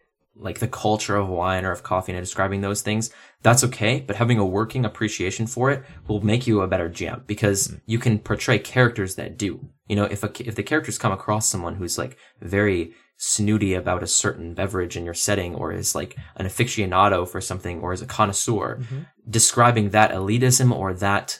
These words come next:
Speaker 1: um, particular taste and that sort of atmosphere, uh, is very evocative and can cr-, really flesh out a character as an N P C.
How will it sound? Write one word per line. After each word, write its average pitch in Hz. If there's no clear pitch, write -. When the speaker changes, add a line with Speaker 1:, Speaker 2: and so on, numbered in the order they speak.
Speaker 1:
um, 95
particular 107
taste -
and 95
that 101
sort 98
of 87
atmosphere, 113
uh, 98
is 104
very 131
evocative 127
and 104
can 107
cr-, -
really 120
flesh -
out 101
a -
character -
as -
an 73
N 80
P -
C. -